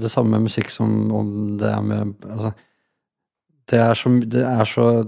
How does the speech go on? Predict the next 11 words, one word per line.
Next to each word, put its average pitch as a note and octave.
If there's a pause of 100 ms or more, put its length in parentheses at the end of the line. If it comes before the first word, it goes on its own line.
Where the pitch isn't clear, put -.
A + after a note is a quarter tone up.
(120)
store A2+
omveltninger G2+
i A2
løpet -
av G#2+
så G#2+
kort -
tid, A#2
liksom. A2 (680)
Fra, G#2+ (1080)
fra A2